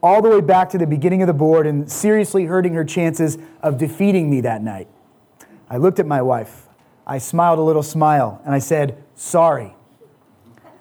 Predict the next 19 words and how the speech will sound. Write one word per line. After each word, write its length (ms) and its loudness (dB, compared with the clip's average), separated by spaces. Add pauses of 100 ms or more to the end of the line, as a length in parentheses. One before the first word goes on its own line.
(180)
She 240 -2
looked 260 2
back 240 2
at 80 -4
me, 300 -6 (360)
did 200 0
not 260 2
smile, 500 0 (1300)
and 140 2
declared 420 2
to 80 -2
me 80 2
very 320 2
matter-of-factly, 1120 0 (460)
"We 320 0
are 180 4
in 120 0
a 60 0
fight." 560 -4